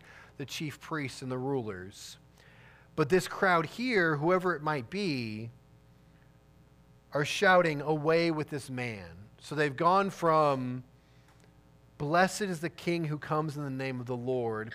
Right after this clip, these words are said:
peace in heaven and glory in the highest," to,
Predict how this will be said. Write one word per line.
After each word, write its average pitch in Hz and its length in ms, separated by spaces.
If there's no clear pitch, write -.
peace 190 440
in 143 100
heaven 143 460
and 127 160
glory 147 480
in 127 100
the 117 100
highest," 120 600
to, 120 520